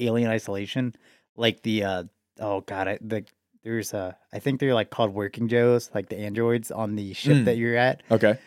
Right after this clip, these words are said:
Speaker 1: If, like, you're, like, stealthy and you're, like, you're watching,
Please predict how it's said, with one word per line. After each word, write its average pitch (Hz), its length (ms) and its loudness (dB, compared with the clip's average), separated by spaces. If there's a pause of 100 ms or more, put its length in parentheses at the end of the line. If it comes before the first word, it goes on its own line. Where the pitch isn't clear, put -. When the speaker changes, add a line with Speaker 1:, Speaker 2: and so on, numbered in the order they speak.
(440)
Speaker 1:
If, 123 280 0
like, 120 220 2
you're, 131 200 6
like, 123 260 2
stealthy 113 720 -2
and 101 100 -6
you're, 101 140 -4
like, 98 180 -6
you're 107 140 0
watching, 98 580 0